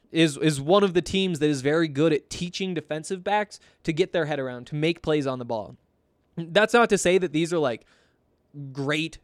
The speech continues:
defensive backs you're going up against. They aren't. Uh, you can get on top of them. You can throw deep balls.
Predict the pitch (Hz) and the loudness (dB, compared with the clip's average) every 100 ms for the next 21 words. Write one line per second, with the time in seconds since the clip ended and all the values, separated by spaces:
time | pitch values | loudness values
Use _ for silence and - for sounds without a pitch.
0 | 143 151 - 151 170 156 160 160 151 156 | -6 -6 -4 -4 -4 -2 -2 -2 -2 0
1 | 139 135 175 196 190 160 147 127 - _ | 0 -2 -4 -4 0 0 0 -6 -10 _
2 | _ - 135 147 175 196 156 202 202 170 | _ -8 -6 -4 -4 -4 0 2 2 0
3 | 170 170 139 120 - - _ - 170 196 | -2 -2 -6 -10 -12 -18 _ -4 0 2
4 | 185 - 175 180 151 170 135 113 101 | 2 6 6 6 2 -4 -4 -4 -6